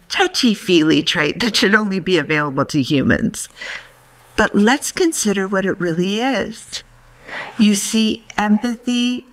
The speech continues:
is never about us. It's always about the other person.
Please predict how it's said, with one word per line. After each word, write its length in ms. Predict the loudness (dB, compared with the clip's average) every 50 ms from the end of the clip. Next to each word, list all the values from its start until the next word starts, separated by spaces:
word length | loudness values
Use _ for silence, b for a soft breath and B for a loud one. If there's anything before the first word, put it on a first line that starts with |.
| _ _
is 640 | 4 4 4 2 0 0 0 2 2 2 0 2 2
never 1000 | 2 2 4 6 6 6 6 6 2 0 -2 -4 0 2 4 4 4 4 2 0 0
about 480 | -2 -2 2 2 2 4 2 0 0 0
us. 580 | 2 2 4 2 0 -2 -6 -12 -16 -18 -20 B B B B B B B B 2
It's 340 | 2 2 2 0 -4 -8 -8 -4 0 2
always 720 | 2 2 2 0 0 0 0 0 0 0 -2 -2 -2 -4
about 340 | -2 2 2 2 2 2 -2
the 160 | -2 0 0
other 220 | 0 0 0 -2
person. 680 | -4 -4 -2 0 0 0 0 -2 0 0 0 0 -2 -6